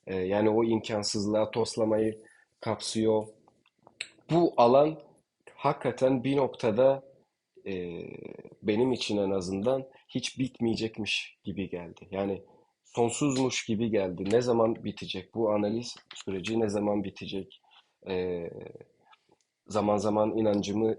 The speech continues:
yitirdiğim zamanlar oldu. Zaman zaman çok büyük umutsuzluklara, e, kapıldığım zamanlar oldu.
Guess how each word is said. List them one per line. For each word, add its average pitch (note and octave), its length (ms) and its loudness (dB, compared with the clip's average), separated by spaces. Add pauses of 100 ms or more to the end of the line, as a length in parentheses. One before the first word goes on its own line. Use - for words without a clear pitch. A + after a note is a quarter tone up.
yitirdiğim G#2+ 500 -4
zamanlar G#2+ 480 2
oldu. G#2+ 580 -2 (120)
Zaman G2+ 280 -2
zaman G#2+ 300 0
çok - 260 -8
büyük A2+ 320 -4 (580)
umutsuzluklara, G#2 1040 -2 (240)
e, F#2 40 -10 (720)
kapıldığım G#2+ 580 -2
zamanlar G#2 500 2
oldu. A2 500 0